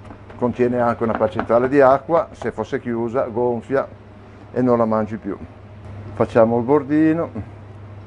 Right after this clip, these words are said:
poi ci va un pizzico di sale e olio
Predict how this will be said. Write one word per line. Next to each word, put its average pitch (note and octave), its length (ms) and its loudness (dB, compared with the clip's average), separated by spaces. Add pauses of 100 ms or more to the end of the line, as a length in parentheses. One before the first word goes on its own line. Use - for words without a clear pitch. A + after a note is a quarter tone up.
(2500)
poi D3 140 -2
ci - 120 -4
va F#2 180 0 (1080)
un A#2+ 160 -2
pizzico B2+ 420 -2
di D3 120 -2
sale E3 480 -2 (2250)
e A#2+ 160 4
olio C#3 580 4